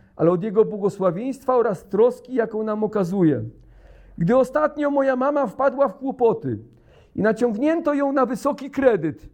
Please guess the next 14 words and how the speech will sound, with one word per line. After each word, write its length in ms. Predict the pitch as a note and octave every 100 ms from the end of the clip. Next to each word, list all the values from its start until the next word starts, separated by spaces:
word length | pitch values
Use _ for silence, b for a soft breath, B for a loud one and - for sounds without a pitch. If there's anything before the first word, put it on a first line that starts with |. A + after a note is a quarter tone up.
| b b b b
i 100 | F3
w 60 | E3
związku 460 | G#3 C4+ B3+ B3+
z 100 | -
tym 220 | C4 C4+
byliśmy 420 | C4+ C4+ C#4 B3+ A3
zmuszeni 760 | A#3 A#3 A#3+ C4+ A#3+ B3 B3 - b b b b
nawet 480 | F#3+ G#3+ A3+ A3+ G3
wziąć 440 | D3+ G3 A#3+ G#3+
prawnika 600 | A3+ A3+ F#3+ A#3+ - F3
w 100 | C#3
walce 340 | E3+ G#3+ G#3+ G#3
o 60 |
sprawiedliwość. 920 | G3+ G3+ F#3 F3+ E3+ E3 C3+ A2+ -